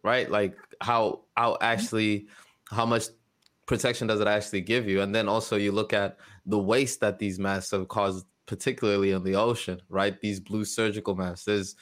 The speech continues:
it's, it's incredible, bro. Like, hundreds of millions of these things are now dumped into the oceans, and we're dealing with that reality too. So it's, it's, it's, and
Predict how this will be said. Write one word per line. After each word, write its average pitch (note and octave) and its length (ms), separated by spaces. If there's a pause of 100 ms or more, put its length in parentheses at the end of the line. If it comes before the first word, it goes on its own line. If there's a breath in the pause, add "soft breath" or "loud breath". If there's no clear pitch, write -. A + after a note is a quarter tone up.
(240 soft breath)
it's, G#2 220
it's G#2+ 160
incredible, G#2 840
bro. G2 260
Like, F#2 240
hundreds B2 480
of A2+ 80
millions A#2+ 380
of G2+ 80
these G2+ 180
things G2+ 260
are G#2 40
now G2 280 (160)
dumped A2 360
into G2 240
the F#2+ 120
oceans, G#2 440
and F#2+ 100
we're F#2+ 80
dealing G2+ 320
with F#2+ 140
that G#2 180
reality F#2+ 540
too. F#2+ 300 (400 loud breath)
So A#2 260
it's, A2 180
it's, A#2 220
it's, A#2+ 260
and A#2 300